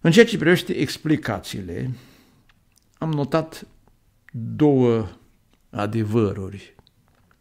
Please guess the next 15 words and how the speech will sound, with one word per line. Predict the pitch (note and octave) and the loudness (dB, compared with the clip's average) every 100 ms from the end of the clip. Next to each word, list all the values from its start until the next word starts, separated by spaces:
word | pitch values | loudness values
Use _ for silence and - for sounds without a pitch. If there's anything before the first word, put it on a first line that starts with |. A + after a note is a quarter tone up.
| _ _ _ _ _ _ _ _ _ _ _ _ | _ _ _ _ _ _ _ _ _ _ _ _
Prezența | - D#3+ C#3+ G3 A3+ - | 4 4 6 4 4 2
între | D3+ C3 B2+ | 0 0 -2
cei | F#3+ F3 | 0 2
din | B2+ C3 | 4 4
lume | E3+ D3 | 2 0
este | C#3 - C#3 | -2 -2 0
un | B2 | 0
fapt | - E3+ E3 - B2 | -2 -4 -4 -6 -6
natural | C#3 C#3+ C#3 C#3 C3+ C#3 A2 G2+ G2+ - _ | 0 0 2 0 0 0 -2 -4 -10 -20 _
și | - C3 | -14 -8
biologic, | A#2+ B2+ C3 A2+ F#2 G2+ | 0 2 2 2 0 -6
care | - B2 | -4 -4
presupune | - B2+ - G#2 E3+ D#3 C#3+ - _ | -2 -4 -4 -4 -2 0 -2 -6 _
relații | - B2+ D#3 F3+ D#3+ | -8 -4 -2 -2 -4
sociale, | - D3+ - G2 F#2+ - | -4 -8 -8 -12 -12 -18